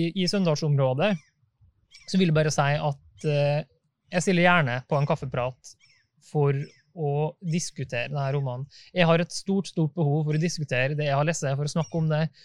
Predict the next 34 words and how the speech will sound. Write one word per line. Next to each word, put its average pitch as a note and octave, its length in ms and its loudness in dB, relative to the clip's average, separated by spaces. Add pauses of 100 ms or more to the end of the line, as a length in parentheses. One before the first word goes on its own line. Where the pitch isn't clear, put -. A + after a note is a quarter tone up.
(360)
og D#3+ 80 -4
for E3 160 4
å, D#3 80 6 (1300)
for F3+ 140 2
å - 20 -6
få G3+ 160 2 (140)
fram D3+ 180 2
alle D#3 160 4
nyansene, C3+ 880 0
for D3 160 0
å, D3 80 0 (140)
for D#3+ 100 0
å D#3 80 -4
snakke - 480 -4
om D#3+ 160 2
alle D3 240 2
så D3+ 160 -2
her C#3+ 240 0
små D#3 320 2
stikker - 1300 -4
og, D#3 400 2
og, D3+ 1080 -4 (680)
og D#3 80 -6
så F3 160 0
her, D#3 160 2
eh, D#3+ 280 -4 (200)
små E3 720 2 (180)
referansene C3 800 -2
som D#3 80 0
Tolstoy D3 320 -2
har C3 160 -4
plassert C3+ 400 -4
rundt C3 160 -4
omkring. C3+ 320 -6